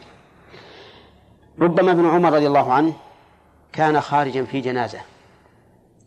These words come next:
فقال لهم: "إذا وضعتم الميت فقولوا بسم الله وعلى ملة رسول الله".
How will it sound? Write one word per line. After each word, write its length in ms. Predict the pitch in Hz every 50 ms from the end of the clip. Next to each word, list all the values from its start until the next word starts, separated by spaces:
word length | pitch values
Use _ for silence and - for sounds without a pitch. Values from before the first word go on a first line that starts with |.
| _ _ _ _ _ _ _ _ _ _ _ _ _ - -
فقال 340 | 139 127 147 165 175 170 156
لهم: 260 | 156 147 151 151 143 -
"إذا 220 | 151 139 143 139
وضعتم 420 | 131 127 127 139 147 131 - 135 127
الميت 540 | 123 117 120 131 143 139 151 170 180 - - - - _ _ _ _ _ _ _ _ _ _ _ _ _ _ _ _ _ _ _ _ _ _ _ _ - - -
فقولوا 420 | - 139 131 139 156 156 147 139
بسم 260 | 131 147 - - 135 135
الله 360 | 127 120 131 139 143 147 135 - - - - - - - - -
وعلى 320 | 139 143 131 143 139 135
ملة 240 | 131 131 139 147 135 -
رسول 340 | 127 120 113 - - 110 107
الله". 220 | 104 101 101 98